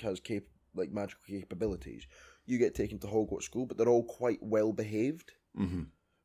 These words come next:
Speaker 1: There's never, like, you know, a guy that's just from Drumchapel he's a bit of a, he's a bit of a Ned. He's just a bit of a, you know, deviant. But he, because he's got magical abilities, he has to go to Hogwarts, and he's just, like,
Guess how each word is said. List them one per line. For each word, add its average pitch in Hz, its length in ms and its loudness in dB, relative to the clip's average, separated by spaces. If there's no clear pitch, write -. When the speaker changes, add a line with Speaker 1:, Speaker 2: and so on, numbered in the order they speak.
Speaker 1:
There's 117 220 2
never, 135 280 4
like, 110 360 4
you 117 100 -4
know, 107 140 4
a 101 60 6
guy 101 260 4
that's 92 200 -4
just - 180 -6
from 95 500 -2
Drumchapel 101 680 0
he's 85 140 -8
a 101 40 -2
bit 104 160 6
of 107 80 2
a, 101 120 4
he's 101 120 -4
a 101 40 -4
bit 123 140 4
of 107 80 0
a 107 60 2
Ned. 92 340 -2
He's 90 120 -8
just 87 160 -6
a 117 40 -4
bit 73 140 0
of 78 80 -4
a, 82 140 -2
you 104 100 -6
know, 82 260 -6
deviant. 92 440 -4
But 95 160 0
he, 90 280 -6
because 113 300 -2
he's 98 120 -8
got - 160 2
magical 92 320 -2
abilities, 92 320 -2
he 98 60 -4
has 101 140 -2
to 92 60 -14
go 87 100 -4
to 64 80 -2
Hogwarts, 92 520 -4
and 92 140 -6
he's 98 220 -6
just, - 280 -8
like, - 300 -8